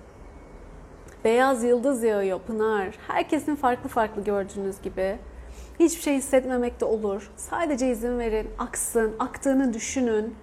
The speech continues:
Şifalandığına inanın yürekten. "Hiç görmediğim büyüklerim dahil ebediyede göçen atalarımı gördüm. Ufak ufak mesajlar aldım." demiş Betül.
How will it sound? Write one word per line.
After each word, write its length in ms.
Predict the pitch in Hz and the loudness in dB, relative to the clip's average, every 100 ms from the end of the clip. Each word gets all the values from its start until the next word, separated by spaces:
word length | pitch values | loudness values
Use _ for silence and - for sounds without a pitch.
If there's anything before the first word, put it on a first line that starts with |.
| - - - | -20 -20 -12
Şifalandığına 880 | - 302 277 262 254 254 254 247 240 | -4 -2 4 6 6 4 2 2 0
inanın 540 | 226 247 269 262 247 | -2 0 2 2 0
yürekten. 760 | 220 220 247 240 - 226 202 196 240 - - - - - - - - - - - - - - - - - - - - - - - - - - - - - - - - - - - - - - | -2 0 2 2 0 -2 -2 -2 -6 -14 -20 -20 -20 -20 -20 -20 -20 -20 -20 -20 -20 -20 -20 -20 -20 -20 -20 -20 -20 -20 -20 -20 -20 -18 -18 -16 -16 -14 -14 -16 -18 -20 -18 -16 -14 -2 4
"Hiç 200 | 320 - | 4 8
görmediğim 640 | 277 302 294 240 226 214 | 8 8 6 -2 -4 -4
büyüklerim 580 | 233 254 262 262 294 277 | -2 -2 -2 -2 0 0
dahil 360 | 233 220 233 - | 0 -2 -4 -4
ebediyede 560 | 226 240 - 254 269 | -2 -2 -2 -4 -4
göçen 440 | 247 240 - 233 254 | -4 -4 -4 -6 -6
atalarımı 600 | 233 226 254 240 240 254 | -6 -4 0 2 2 0
gördüm. 400 | 240 214 202 247 - | 2 2 2 -2 -6
Ufak 280 | 247 302 285 | 0 2 2
ufak 280 | - 247 226 | 2 -2 0
mesajlar 520 | 220 220 226 226 311 | -4 -2 -2 2 4
aldım." 400 | 277 220 196 190 | 4 2 0 -4
demiş 340 | 190 196 - | -6 -8 -8
Betül. 360 | 196 202 - | -8 -6 -8